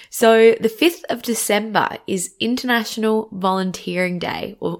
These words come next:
International Volunteers Day. I thought it would be worth taking a moment to talk a little bit about what that can look like in aged care, what opportunities are available, and how maybe you might be able to impact some people in your community.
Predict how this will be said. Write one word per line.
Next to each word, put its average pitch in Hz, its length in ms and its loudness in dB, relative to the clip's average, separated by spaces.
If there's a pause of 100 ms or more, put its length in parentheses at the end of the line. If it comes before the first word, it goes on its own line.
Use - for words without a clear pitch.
International 196 540 -2
Volunteers 185 680 -2
Day. - 380 -6 (500)
I 233 120 0
thought 262 360 2
it - 80 -8
would 277 140 -8
be 339 160 4
worth 202 400 -2
taking 233 360 0
a 277 40 -2
moment 214 640 0
to 196 420 0 (540)
talk 320 280 2
a 381 40 0
little 285 200 4
bit 208 120 2
about 185 320 0
what 190 180 0
that - 160 0
can 196 160 -4
look 202 220 -4
like 233 240 -2
in 240 40 2
aged 233 300 0
care, 233 380 0
what 226 260 -2
opportunities 220 680 0
are 220 120 4
available, 208 720 0 (380)
and 202 140 -2
how 214 240 0
maybe 247 880 -4
you 220 580 0 (360)
might 233 420 -2
be 269 160 0
able 220 300 0
to 233 180 -2
impact 214 480 -8
some 220 220 -10
people 220 280 -2
in 220 140 -2
your 262 140 -4
community. - 640 -8